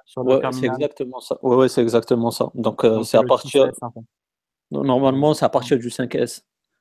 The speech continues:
Speaker 1: Cinq S,
Speaker 2: Ouais.
Speaker 1: ah, il a du
Speaker 2: Ouais,
Speaker 1: N F C
Speaker 2: ouais.
Speaker 1: déjà. Ok.
Speaker 2: Mhm. Ouais, le cinq S, il a, il a déjà la N F C.
Speaker 1: D'accord, ok. Ok, ok.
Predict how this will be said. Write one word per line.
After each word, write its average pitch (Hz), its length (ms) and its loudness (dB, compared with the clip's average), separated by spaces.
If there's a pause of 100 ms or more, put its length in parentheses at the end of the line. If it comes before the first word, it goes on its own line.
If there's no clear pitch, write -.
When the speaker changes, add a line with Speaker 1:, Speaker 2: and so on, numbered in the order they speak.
Speaker 1:
Cinq 135 220 -10
S, 151 200 -10
Speaker 2:
Ouais. 135 60 -12
Speaker 1:
ah, 135 60 -10
il 123 100 -10
a 120 60 -8
du 117 160 -10
Speaker 2:
Ouais, 120 60 -12
Speaker 1:
N 127 120 0
F - 20 4
C 123 60 4
Speaker 2:
ouais. 127 120 2
Speaker 1:
déjà. 120 140 -10
Ok. 107 640 -20 (440)
Speaker 2:
Mhm. 131 220 -6 (100)
Ouais, 127 160 2
le 127 60 -2
cinq 123 240 -6
S, 131 220 0
il 123 100 0
a, 117 160 2
il 117 140 -4
a 120 40 0
déjà 123 240 -6
la 117 80 -6
N 117 200 -12
F - 40 -20
C. - 120 -18 (420)
Speaker 1:
D'accord, 110 400 -18
ok. 107 240 -20 (1600)
Ok, 107 160 -14
ok. 107 260 -12